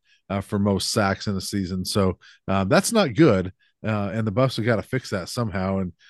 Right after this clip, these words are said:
uh, that was kind of, it's been kind of the, one of the, the bigger storylines after that game is the offensive line play and, and really Deion Sanders' comments about it. And,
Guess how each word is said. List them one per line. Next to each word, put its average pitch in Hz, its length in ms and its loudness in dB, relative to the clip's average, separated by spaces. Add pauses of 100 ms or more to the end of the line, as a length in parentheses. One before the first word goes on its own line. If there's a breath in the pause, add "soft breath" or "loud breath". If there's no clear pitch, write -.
(140 soft breath)
uh, 107 100 2
that 127 120 6
was 143 140 6
kind 131 280 4
of, 104 60 -4 (1160)
it's - 140 -10
been 147 180 2
kind 160 220 2
of 165 40 4
the, 151 80 4
one 135 200 2
of 113 300 -2
the, 117 80 -12
the 117 100 -4
bigger 123 300 0
storylines 113 600 -2
after 113 260 -4
that 104 200 -6
game 113 280 0
is 98 220 -2 (400)
the 117 60 2
offensive 113 420 -2
line 120 300 2
play 107 340 2
and, 95 200 0 (260 soft breath)
and 101 120 0
really 120 380 8
Deion 113 400 0
Sanders' 110 340 -4
comments 127 460 -4
about 78 320 -8
it. 78 160 -14
And, 95 300 0